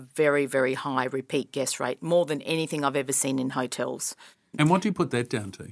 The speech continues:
Speaker 1: I just think very loyal guests. People who actually say to me, "Oh, I couldn't think of anything worse than cruising." And I always say to them, "Have you cruised?"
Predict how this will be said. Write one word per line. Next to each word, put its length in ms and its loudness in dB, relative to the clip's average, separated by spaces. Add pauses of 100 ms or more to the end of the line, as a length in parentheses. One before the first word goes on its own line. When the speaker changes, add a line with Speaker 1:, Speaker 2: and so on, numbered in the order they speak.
Speaker 1:
I 80 2
just 180 4
think 160 -2
very 220 6
loyal 320 4
guests. 420 2 (300)
People 240 6
who 340 6
actually 300 2
say 160 4
to 60 -2
me, 100 -2 (200)
"Oh, 300 6 (240)
I 40 -8 (100)
couldn't 200 0
think 140 -2
of 140 -2
anything 400 0
worse 240 2
than 140 -4
cruising." 400 0
And 60 -2
I 100 2
always 200 2
say 160 2
to 60 -2
them, 140 -6
"Have 200 -4
you 80 -6
cruised?" 460 -2